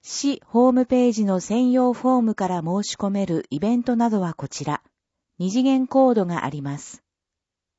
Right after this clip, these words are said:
九の一、精神建設工業以下がスポーツセンター。電話、八四一の八一一八、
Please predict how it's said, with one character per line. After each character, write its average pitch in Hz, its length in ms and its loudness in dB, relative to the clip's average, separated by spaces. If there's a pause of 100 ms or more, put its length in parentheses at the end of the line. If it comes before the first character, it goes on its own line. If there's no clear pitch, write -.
(1700)
九 294 340 0
の 190 160 0
一、 170 420 -8 (540)
精 277 300 0
神 277 280 -4
建 262 260 0
設 - 300 -4
工 262 280 6
業 165 420 0
以 220 80 -4
下 262 160 2
が 202 160 -2
ス - 100 -16
ポ 226 200 4
ー 247 40 4
ツ - 120 -20
セ 240 180 -2
ン 233 80 -2
タ 147 460 -8 (680)
ー。 - 0 -
電 208 260 0
話、 185 240 -2 (440)
八 247 340 -4
四 277 240 2
一 208 260 -4
の 170 260 -4
八 247 380 -4
一 220 280 -6
一 196 180 -8
八、 165 460 -10